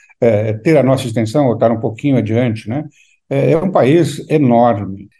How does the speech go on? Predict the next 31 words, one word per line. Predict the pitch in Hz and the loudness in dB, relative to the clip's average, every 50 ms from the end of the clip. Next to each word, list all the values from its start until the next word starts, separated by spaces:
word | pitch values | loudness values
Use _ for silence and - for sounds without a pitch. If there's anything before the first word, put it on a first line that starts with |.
| _ _ | _ _
e | - 151 185 226 233 | -6 -4 -4 -4 -4
com | - - 226 220 233 226 - - | -4 -4 -2 -2 -2 -2 -2 0
imensas | 165 175 160 151 143 143 185 233 240 - - 190 165 135 | 0 2 2 2 2 2 2 0 0 -2 -2 -4 -4 -4
diferenças | 175 220 220 - 160 160 180 220 214 - - 156 127 | -4 -6 -4 -2 -2 -2 -2 -4 -4 -6 -6 -6 -4
regionais | 160 175 131 127 - 113 147 180 180 151 139 - _ _ _ _ _ _ _ | -4 -4 -2 -2 -4 -4 -4 -4 -4 -6 -6 -8 _ _ _ _ _ _ _
sobre | - - 180 170 175 | -8 -6 -6 -4 -2
quaisquer | - 202 165 165 - 220 254 269 | 0 0 0 0 0 0 0 0
aspectos | 220 - - - 220 247 214 - - | 0 -2 -2 -2 -2 -2 -4 -6 -8
que | - 156 | -4 -2
você | 147 139 139 143 135 | 0 0 2 2 2
vai | 123 123 123 | 2 2 2
analisar, | 120 120 117 113 113 107 98 87 85 87 - _ _ _ _ _ - | 2 2 0 0 -2 -4 -6 -8 -10 -12 -14 _ _ _ _ _ -4
né? | 127 139 170 202 180 | -2 0 0 0 0
Sobre | - - 139 120 127 | -2 -2 -2 -2 -2
aspecto | 117 113 - 143 135 139 139 139 | -2 0 0 0 0 0 0 0
educacional, | 127 117 110 - 120 110 - - 98 101 117 127 135 135 135 127 127 123 120 120 - - _ _ - | 0 0 0 -2 -2 -4 -4 -6 -6 -4 0 2 2 4 4 4 4 2 2 0 -4 -12 _ _ -8
financeiro, | - - 120 110 107 104 - - - 139 135 139 135 131 123 120 113 107 110 107 107 107 - _ _ | -2 0 0 2 0 0 -2 0 2 2 4 4 4 4 4 4 4 2 2 0 0 -4 -6 _ _
de | - 117 | -8 -6
qualidade | 110 107 147 131 127 123 120 117 107 | -2 0 2 2 4 2 2 2 0
de | 104 98 | -2 -2
vida, | 98 107 123 135 135 135 131 113 107 107 113 107 107 107 107 107 - - _ _ _ - | 0 2 2 4 4 4 2 2 0 0 0 2 2 0 -2 -4 -10 -18 _ _ _ -8
eh, | 117 113 110 147 | -6 -2 0 0
I | 156 | 0
D | 135 143 131 | 2 2 4
H. | 127 117 107 107 113 120 123 127 123 123 117 117 - - _ _ - | 4 2 2 2 2 2 4 4 4 2 0 -2 -8 -18 _ _ -8
Nosso | 202 196 190 - | -4 -4 -2 2
país | - 254 277 | 2 2 2
é | 269 302 | 2 -2
um | 302 | -2
país | - 320 269 233 | -2 0 0 2
diverso. | 233 262 180 143 127 127 - - - - - - - | 2 2 2 4 2 2 2 0 -4 -10 -12 -16 -18